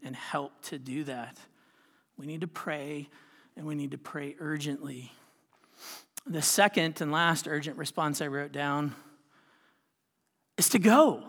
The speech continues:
<laughs> Go. Stop talking about it and do it. I feel like I say that in my house a lot, or it gets said to me. I, I don't know,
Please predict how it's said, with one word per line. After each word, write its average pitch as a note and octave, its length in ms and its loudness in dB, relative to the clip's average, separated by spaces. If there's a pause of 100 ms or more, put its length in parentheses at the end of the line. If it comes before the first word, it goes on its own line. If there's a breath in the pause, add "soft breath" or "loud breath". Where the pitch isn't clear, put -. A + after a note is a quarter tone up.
(1000 loud breath)
<laughs> - 1200 -18
Go. A#3 320 10
Stop B3 260 10
talking C4 320 12
about F3 280 12
it B3+ 100 8
and A#3 100 8
do C4+ 220 10
it. C#3+ 160 8
I - 500 -20
feel G#3+ 100 0
like G3+ 100 -2
I D#3+ 40 0
say D#3+ 180 -2
that D3 160 -2
in C#3 40 -10
my A#2 140 -2
house A#2 260 -6
a A#2 60 -12
lot, G#2+ 260 -10
or D#3+ 80 4
it D3 60 4
gets C#3+ 160 0
said C3+ 220 2
to A#2+ 40 -2
me. G#2+ 340 -2
I, A2+ 100 -4
I A2 160 -6
don't - 100 -12
know, - 80 -20